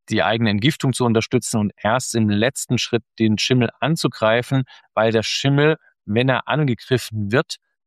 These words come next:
nochmal Mykotoxine, also die Giftstoffe des Schimmels, vermehrt freisetzt, um sich eben gegen diesen Angriff zu wehren.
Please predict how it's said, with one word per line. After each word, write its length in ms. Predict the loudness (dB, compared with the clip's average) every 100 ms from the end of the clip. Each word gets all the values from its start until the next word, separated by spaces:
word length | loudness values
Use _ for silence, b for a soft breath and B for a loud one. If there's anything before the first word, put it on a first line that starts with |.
| _
nochmal 560 | 0 0 0 0 2 0
Mykotoxine, 1040 | 0 2 2 2 0 -2 -4 -2 0 2 2
also 140 | 0
die 160 | -6 -8 -4
Giftstoffe 560 | -4 -4 -4 -2 -2
des 200 | -4 -4
Schimmels, 480 | -2 2 2 0 -4 -16
vermehrt 440 | -4 0 2 2 -2
freisetzt, 840 | -4 0 0 2 0 0 -2 -14 b b b 0
um 200 | 2 4
sich 300 | 2 -2 0
eben 440 | 2 4 2 0 _ _ _ _ _ -2
gegen 360 | 0 4 4
diesen 300 | 4 2 0
Angriff 520 | -2 -2 0 0 -4 -4
zu 220 | -6 -2
wehren. 400 | 2 2 0